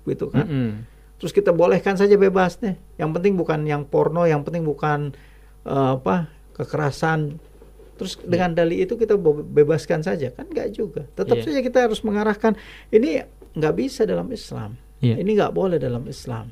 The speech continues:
Speaker 1: gitu ya. Dan kita harus mensterilkan itu dari segala hal untuk anak-anak kita. Ya, kalau itu disebut memaksa juga, ya tadi saya katakan lagi, lah sabda Rasulullah tuh kemana?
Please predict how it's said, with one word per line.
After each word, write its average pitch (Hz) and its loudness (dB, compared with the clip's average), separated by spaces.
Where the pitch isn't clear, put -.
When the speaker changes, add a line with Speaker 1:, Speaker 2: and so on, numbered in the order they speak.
Speaker 1:
gitu - -10
ya. 139 -6
Dan 127 -4
kita 170 -2
harus 202 -2
mensterilkan 143 -2
itu 185 -6
dari 147 -2
segala - -4
hal 185 -10
untuk 131 -8
anak-anak 123 -8
kita. - -12
Ya, 131 -10
kalau 196 4
itu 226 2
disebut 208 6
memaksa 196 -2
juga, 214 4
ya 196 6
tadi 262 -2
saya 180 -4
katakan 180 -4
lagi, 190 -2
lah 151 0
sabda 175 2
Rasulullah 185 0
tuh - -6
kemana? 196 -4